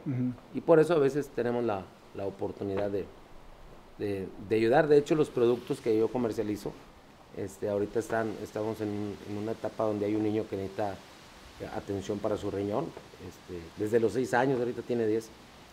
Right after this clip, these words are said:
Speaker 2: Y estamos haciendo una rifa para poderle poner un sueldito al papá que ahorita no está trabajando. Y a lo mejor alcanzamos a ponerle un sueldo durante unos dos meses y medio,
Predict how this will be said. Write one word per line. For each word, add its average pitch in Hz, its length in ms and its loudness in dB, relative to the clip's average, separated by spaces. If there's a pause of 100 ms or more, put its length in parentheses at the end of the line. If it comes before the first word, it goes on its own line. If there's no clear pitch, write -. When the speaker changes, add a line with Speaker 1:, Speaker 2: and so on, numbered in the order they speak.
(280)
Speaker 2:
Y - 60 -8
estamos 151 260 4
haciendo 156 200 4
una 156 120 10
rifa 139 380 4 (120)
para 104 220 -4 (580)
poderle 113 300 0
poner 117 240 2
un 123 140 0
sueldito 110 360 0
al 117 60 4
papá 107 300 -2
que 113 100 -2
ahorita 110 180 2
no 107 60 0
está 110 160 -4
trabajando. 107 460 0 (460)
Y - 40 -2
a 190 40 4
lo 190 60 6
mejor 185 200 4
alcanzamos 165 420 2
a 160 40 0
ponerle 151 280 2
un 143 60 2
sueldo 147 240 2
durante 131 320 2
unos 127 160 0
dos 123 120 2
meses 120 300 -2
y - 20 -2
medio, 107 240 0